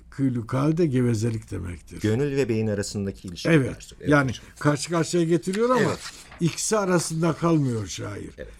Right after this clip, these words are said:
Speaker 1: Çünkü hem ilmi de hem şiiri de çok yerinde söz eden bir şair. Bunun yanında bir de şu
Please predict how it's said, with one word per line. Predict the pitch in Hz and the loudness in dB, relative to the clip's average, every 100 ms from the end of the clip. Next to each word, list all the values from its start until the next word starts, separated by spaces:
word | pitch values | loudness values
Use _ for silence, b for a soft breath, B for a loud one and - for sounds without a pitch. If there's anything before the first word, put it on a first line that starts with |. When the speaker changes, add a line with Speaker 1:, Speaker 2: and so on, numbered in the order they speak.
| - | -10
Speaker 1:
Çünkü | - 160 135 | -2 0 2
hem | 147 165 | 4 2
ilmi | 135 123 117 160 175 | 2 0 2 0 2
de | 190 196 b b - | 0 -2 b b -2
hem | 165 165 165 - | 2 2 0 -8
şiiri | - - 139 139 156 117 | -8 0 4 6 6 4
de | 131 185 b b b | 2 -4 b b b
çok | - 160 135 - - - | -2 0 0 -8 -12 0
yerinde | 131 143 143 139 135 104 - b b - | 4 6 6 6 4 2 -4 b b -8
söz | - 147 120 | 2 4 4
eden | 113 113 110 | 0 0 -2
bir | 104 95 - - - | -4 -6 -10 -20 -12
şair. | - 123 120 110 98 - b b b | -4 0 0 0 -2 -6 b b b
Bunun | 165 202 214 | -2 2 6
yanında | 202 180 170 165 165 | 6 8 6 4 4
bir | 180 170 | 4 4
de | 151 135 131 | 4 2 0
şu | - - 151 143 | -6 0 2 2